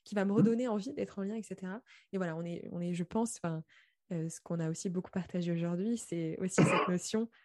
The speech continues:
Speaker 1: de, de mouvement, mine de rien, dans nos vies, <laughs> de,
Speaker 2: Mais c'est,
Speaker 1: de,
Speaker 2: c'est
Speaker 1: de,
Speaker 2: ça.
Speaker 1: de
Speaker 2: On est
Speaker 1: complexité
Speaker 2: plusieurs,
Speaker 1: dans le,
Speaker 2: on est
Speaker 1: tu vois.
Speaker 2: plusieurs personnes, hein, sans être, euh,
Speaker 1: Ouais, c'est ça.
Speaker 2: schizophrène, mais c'est pas,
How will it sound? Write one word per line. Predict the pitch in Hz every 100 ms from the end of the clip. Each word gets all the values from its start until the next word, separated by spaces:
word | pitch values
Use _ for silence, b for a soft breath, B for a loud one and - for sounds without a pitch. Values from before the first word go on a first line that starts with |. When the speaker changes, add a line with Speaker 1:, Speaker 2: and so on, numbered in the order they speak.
| b -
Speaker 1:
de, | 185 175 165 165 - -
de | 190
mouvement, | 185 196 196 269 269
mine | 214 202
de | 190
rien, | 196 202 190
dans | 175
nos | 180
vies, | 196 214 269
<laughs> | 226 220 254 226
de, | 202 208 196 -
Speaker 2:
Mais |
c'est, | 208 - 143
Speaker 1:
de, | 202
Speaker 2:
c'est | 190 190 -
Speaker 1:
de, | 131
Speaker 2:
ça. | 208 147 - - _ -
Speaker 1:
de | 214
Speaker 2:
On |
est | 208
Speaker 1:
complexité | - 233 269 - 131 - 277 277
Speaker 2:
plusieurs, | 185
Speaker 1:
dans | - 202
le, | 202 190
Speaker 2:
on | 123
est | 135
Speaker 1:
tu | 135
vois. | 147
Speaker 2:
plusieurs | - 143
personnes, | 147 139 170 123
hein, | 120 123 117
sans | 113 135 123
être, | 139 139
euh, | 117 110 107 -
Speaker 1:
Ouais, | 226 254
c'est | 320
ça. | 311 202 - - -
Speaker 2:
schizophrène, | 135 143 180 175 147
mais | 123 - - _ -
c'est | 143
pas, | 135